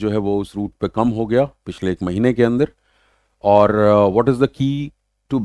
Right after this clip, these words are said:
building a regional consensus? Air strikes in Yemen, cease fire in Gaza। वही है, cease fire in Gaza।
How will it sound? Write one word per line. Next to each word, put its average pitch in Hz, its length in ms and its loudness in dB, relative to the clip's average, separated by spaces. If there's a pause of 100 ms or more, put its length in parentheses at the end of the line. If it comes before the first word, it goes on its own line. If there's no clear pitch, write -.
building 113 340 4
a 135 100 4
regional 123 380 2
consensus? 127 520 -2
Air 117 220 2
strikes 113 400 -2
in 113 180 -2
Yemen, 117 340 -2
cease 120 280 -4
fire 113 240 2
in 113 160 -4
Gaza। 90 360 0 (500)
वही 95 220 2
है, 73 120 -4
cease - 340 -8
fire 104 220 4
in 107 140 -2
Gaza। 95 260 0